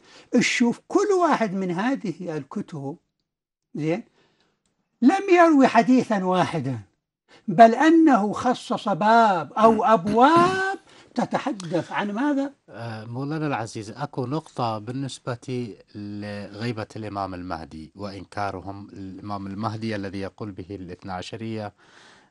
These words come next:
Speaker 2: بخصوص غيبته وأنه الغياب طويل وهذا لا يعقل. وهم نفسهم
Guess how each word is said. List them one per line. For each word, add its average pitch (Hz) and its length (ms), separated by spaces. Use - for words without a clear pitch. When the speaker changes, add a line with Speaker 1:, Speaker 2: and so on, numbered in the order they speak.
Speaker 2:
بخصوص - 580
غيبته 95 560
وأنه 92 540
الغياب 95 440
طويل 110 400
وهذا 98 600
لا 104 180
يعقل. 90 460
وهم 131 480
نفسهم 147 680